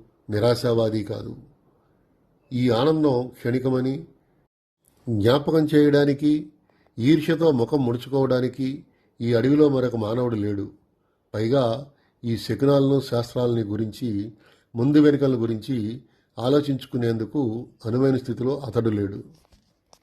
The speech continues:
తొడల మీద గాయాల కన్నా ఎక్కువ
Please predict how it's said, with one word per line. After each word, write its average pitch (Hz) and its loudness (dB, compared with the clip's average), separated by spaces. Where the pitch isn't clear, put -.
తొడల 156 4
మీద 175 4
గాయాల 135 2
కన్నా 139 -2
ఎక్కువ 120 -2